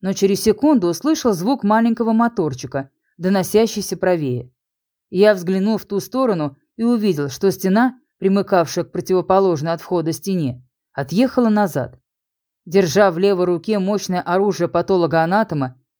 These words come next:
я осторожно заглянул внутрь открывшегося проёма. Я часто смотрю фантастические фильмы,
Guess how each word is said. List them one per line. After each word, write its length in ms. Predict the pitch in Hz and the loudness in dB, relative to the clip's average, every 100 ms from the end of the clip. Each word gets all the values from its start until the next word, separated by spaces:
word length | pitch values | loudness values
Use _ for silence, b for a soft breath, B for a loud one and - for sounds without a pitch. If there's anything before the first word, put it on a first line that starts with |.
| - | -6
я 200 | 226 269 | 2 2
осторожно 560 | - 180 214 220 180 | 2 2 2 2 -2
заглянул 520 | 151 170 190 196 233 | -4 -2 0 2 2
внутрь 380 | 165 185 247 240 | 0 0 0 -2
открывшегося 840 | - 170 - 175 180 175 160 160 | -4 -6 -4 -4 -4 -6 -6 -6
проёма. 580 | 147 170 156 127 117 - _ _ _ _ _ _ _ - | -2 0 0 -2 -4 -12 _ _ _ _ _ _ _ -2
Я 220 | 196 208 | 2 2
часто 380 | 208 240 220 185 | 2 0 0 -8
смотрю 420 | - 180 170 240 | -4 -4 -2 -4
фантастические 880 | 208 185 196 175 240 214 202 214 214 | -4 -4 -2 -2 -4 -4 -4 -2 -4
фильмы, 480 | - 180 139 131 | 0 0 2 -2